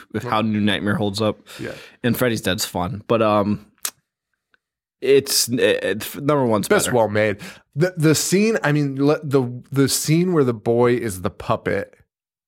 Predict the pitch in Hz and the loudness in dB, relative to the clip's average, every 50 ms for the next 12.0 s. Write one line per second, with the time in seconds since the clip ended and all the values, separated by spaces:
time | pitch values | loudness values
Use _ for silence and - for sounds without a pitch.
0 | _ - 123 120 117 98 - - - 127 120 120 127 127 135 139 131 113 117 120 | _ -4 -2 -2 -2 -4 -6 -4 -2 0 2 2 2 2 2 2 0 0 0 -2
1 | 120 117 110 - - - - - 113 107 104 107 113 120 131 147 165 165 147 117 | 0 -2 -2 -2 -2 -4 -2 -2 0 0 2 2 2 2 0 -2 -4 -4 -4 -4
2 | 107 - - 117 107 - - - 156 131 131 127 117 - - 143 135 131 127 120 | -4 -6 -8 -10 -10 -6 -2 0 2 4 4 2 2 2 0 0 2 2 2 2
3 | 123 123 131 139 139 - 147 175 170 147 139 160 151 143 139 139 - - _ _ | 2 2 2 0 -2 0 0 0 2 2 2 2 2 2 0 -4 -8 -20 _ _
4 | _ _ - - - - - 156 143 - _ _ - - 165 185 190 190 - 185 | _ _ -20 -20 -20 -20 -18 -18 -18 -18 _ _ -2 2 4 4 4 4 2 0
5 | 165 - - 151 143 131 123 107 92 92 - 98 90 95 104 - - - _ _ | 0 2 2 0 0 0 0 0 0 0 0 0 0 -2 -4 -6 -8 -14 _ _
6 | - - 131 127 123 117 110 107 - - - _ _ _ _ _ _ _ _ _ | -2 0 2 2 4 2 0 -2 -6 -14 -18 _ _ _ _ _ _ _ _ _
7 | _ - - 147 151 160 156 135 - - - 135 127 104 - - - - 135 135 | _ 0 0 2 2 2 0 0 -2 -2 -2 -2 -2 -4 -6 -8 -2 0 0 2
8 | 135 135 117 127 127 101 107 110 104 - - 101 104 - _ - 127 131 107 - | 2 2 0 0 -2 -2 0 -2 -2 -2 -6 -10 -14 -14 _ -2 0 0 0 -2
9 | - _ _ - 135 139 151 147 127 127 - - - - - 139 147 160 170 147 | -4 _ _ 0 0 2 2 2 0 0 -2 -4 -4 0 4 4 4 6 4 4
10 | 127 131 156 156 131 101 101 - - - - _ - - _ _ _ _ - 139 | 2 4 4 2 2 -2 -6 -10 -16 -20 -20 _ -20 -20 _ _ _ _ -2 0
11 | 135 131 127 123 123 120 107 - - _ - - 123 98 - - - - - | 0 2 2 2 0 -2 -4 -8 -14 _ -8 -4 -2 -2 -2 -2 -6 -10 -16